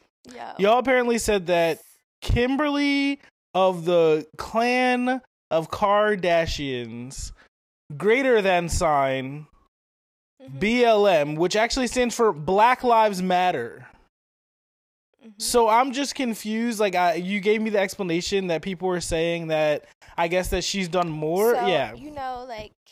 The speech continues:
Speaker 1: Kim is doing a lot of work with, um, falsely in-, in-, incarcerated and, um, just doing a lot of work with the criminal justice system and black people, which, I mean, which she
Speaker 2: She
Speaker 1: should be
Speaker 2: should.
Speaker 1: doing.
Speaker 2: You took, never mind.
Speaker 1: Yeah.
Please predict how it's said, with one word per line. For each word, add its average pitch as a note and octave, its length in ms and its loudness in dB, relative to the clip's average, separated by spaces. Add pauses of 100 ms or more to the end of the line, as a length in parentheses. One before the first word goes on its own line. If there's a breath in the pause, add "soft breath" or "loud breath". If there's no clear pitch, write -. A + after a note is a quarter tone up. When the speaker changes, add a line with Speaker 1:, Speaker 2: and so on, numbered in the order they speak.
(200)
Speaker 1:
Kim E4 320 -16
is E4+ 140 -18
doing C4 260 -12
a A#3+ 80 -12
lot A#3 180 -8
of A#3 80 -12
work A3+ 280 -18
with, A3 240 -20 (120)
um, A3+ 380 -18 (100)
falsely B3+ 640 -16
in-, - 80 -20 (320)
in-, B3 160 -20 (300)
incarcerated A#3+ 1000 -16
and, A3 380 -20 (100)
um, A3+ 300 -20 (300 soft breath)
just C4+ 160 -20
doing D4+ 140 -10
a C#4 40 -12
lot A#3 160 -8
of A3 100 -14
work A#3 200 -18
with A#3 100 -20
the G#3 80 -18
criminal A3+ 340 -20
justice G#3+ 380 -20
system A#3 520 -20 (180)
and G#3+ 200 -20
black G#3+ 220 -18
people, A3 400 -20 (300 soft breath)
which, - 420 -16 (1300)
I F4 80 -8
mean, F4 240 -16
which F4 160 -12
she - 160 -12
Speaker 2:
She A#3 140 -6
Speaker 1:
should A#3+ 40 -10
be - 0 -
Speaker 2:
should. A#3 280 0
Speaker 1:
doing. - 80 -20 (120)
Speaker 2:
You F#3 60 -8
took, - 280 -8 (300)
never B2+ 180 -12
mind. A2 200 -14 (1400)
Speaker 1:
Yeah. G#3+ 260 -18